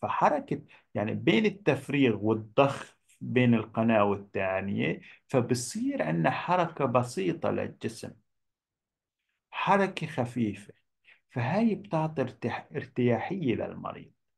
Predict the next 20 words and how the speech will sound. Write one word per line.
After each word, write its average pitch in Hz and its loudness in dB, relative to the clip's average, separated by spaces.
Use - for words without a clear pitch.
الشيء - -2
الثاني 113 0
إنه 127 -2
إيش؟ 156 -2
تحرك 165 -2
المريض، 107 -4
جسم 113 -4
المريض 98 -6
نوعًا 90 -10
ما. - -14
الشيء - -6
الثالث 127 2
تعم-، 143 0
بتخفف 131 -2
ضغط 156 2
ال-، 104 -8
ال-، 113 2
الضغط 143 2
الوا-، 131 6
ال-، 110 0